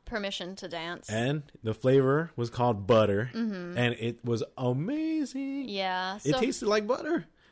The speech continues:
Speaker 2: like, in a good
Speaker 1: Butter
Speaker 2: way.
Speaker 1: ice cream,
Speaker 2: It's, like,
Speaker 1: yeah,
Speaker 2: really
Speaker 1: in the best way
Speaker 2: creamy.
Speaker 1: possible. <laughs>
Speaker 2: Oh my gosh, it was like, and it, it comes with little chips of dalgona, like, you know,
Speaker 1: Mm-hmm.
Speaker 2: the Squid
Speaker 1: Dalgona
Speaker 2: Games, crispy
Speaker 1: candy.
Speaker 2: caramel stuff,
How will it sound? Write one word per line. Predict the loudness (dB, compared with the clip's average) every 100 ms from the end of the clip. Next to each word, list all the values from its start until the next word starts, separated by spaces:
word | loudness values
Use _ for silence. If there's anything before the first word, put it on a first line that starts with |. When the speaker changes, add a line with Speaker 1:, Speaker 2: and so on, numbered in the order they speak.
| _
Speaker 2:
like, | 2 2 2
in | 0
a | 4
good | 6
Speaker 1:
Butter | 6 8
Speaker 2:
way. | 8
Speaker 1:
ice | 6
cream, | 0 -4
Speaker 2:
It's, | 2
like, | 4
Speaker 1:
yeah, | 4 6
Speaker 2:
really | 6 6
Speaker 1:
in | 6
the | 6
best | 6 6
way | 4
Speaker 2:
creamy. | 4 2
Speaker 1:
possible. | 0 -2 0 0 0 -6
<laughs> | -8
Speaker 2:
Oh | -4 -2
my | -2
gosh, | -2 -4 -2
it |
was | -2 0
like, | -2 -2
and | -2 0
it, | -2 _ _ -2
it | -2 0
comes | 0 2 2
with | 4
little | 4 2
chips | 2 0 0
of | -4 -8 -6
dalgona, | 0 2 2 2 2 0 -2
like, | -2
you | -2
know, | 0 -2
Speaker 1:
Mm-hmm. |
Speaker 2:
the | -4
Squid | -4 -2 2
Speaker 1:
Dalgona | 2 2 0 -4 -6
Speaker 2:
Games, | -4
crispy | -2 0 2
Speaker 1:
candy. | 0 0 -2
Speaker 2:
caramel | -2 -2 -2 -2
stuff, | -4 -4 -2 -4